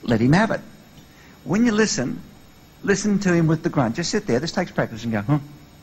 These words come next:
Uh-huh. Uh-huh. But." Now, we've studied this in business. Women who sit there grunting at a man while she's having a turn,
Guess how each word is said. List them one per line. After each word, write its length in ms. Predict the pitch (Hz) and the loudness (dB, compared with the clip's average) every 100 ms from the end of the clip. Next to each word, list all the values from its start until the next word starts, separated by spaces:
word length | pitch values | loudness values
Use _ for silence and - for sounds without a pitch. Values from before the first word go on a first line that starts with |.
| - - - - - - - | -20 -20 -20 -20 -20 -18 -4
Uh-huh. 420 | 196 208 196 180 165 - - - - - - - - - - | 0 2 2 0 -6 -16 -20 -20 -20 -20 -20 -20 -20 -12 -4
Uh-huh. 220 | 180 - - - - - - - - | -4 -4 -10 -18 -20 -20 -20 -6 2
But." 240 | 220 - - - - - - - - - - - - 196 - - 170 196 - - - - - - | 2 0 -12 -20 -20 -20 -20 -20 -20 -18 -18 -18 -18 -18 -18 -18 -18 -16 -16 -16 -16 -16 -12 0
Now, 100 | 170 | 0
we've 260 | 190 226 165 - - | 2 0 -2 -14 -18
studied 300 | - 185 185 | -2 0 2
this 220 | 175 170 | 0 -2
in 140 | 170 156 | 0 0
business. 300 | 180 139 123 | 0 -2 -4
Women 180 | 208 185 | 0 0
who 120 | 165 | 0
sit 200 | 196 185 | 0 -2
there 100 | 151 | -2
grunting 340 | 165 185 160 | 0 0 0
at 80 | 151 | -2
a 20 | |
man 240 | 143 143 147 | 0 0 2
while 160 | 147 | 0
she's 160 | 143 143 | -2 -4
having 260 | 151 143 | -2 -2
a 40 | 143 | -2
turn, 400 | 156 156 127 | -2 -2 -2